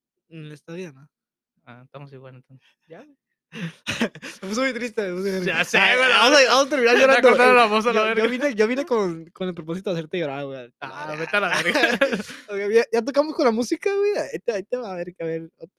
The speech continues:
Speaker 1: otra
Speaker 2: Ah,
Speaker 1: manera.
Speaker 2: ¿películas, güey? ¿Películas?
Speaker 1: Películas, es lo que te iba a decir, películas. Ah, ¿lloras con películas, güey?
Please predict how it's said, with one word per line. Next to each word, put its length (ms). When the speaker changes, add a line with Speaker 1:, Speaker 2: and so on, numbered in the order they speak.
Speaker 1:
otra 280
Speaker 2:
Ah, 40
Speaker 1:
manera. 180
Speaker 2:
¿películas, 340
güey? 160
¿Películas? 400
Speaker 1:
Películas, 420
es 60
lo 80
que 100
te 60
iba 20
a 80
decir, 160
películas. 520
Ah, 100
¿lloras 300
con 100
películas, 380
güey? 160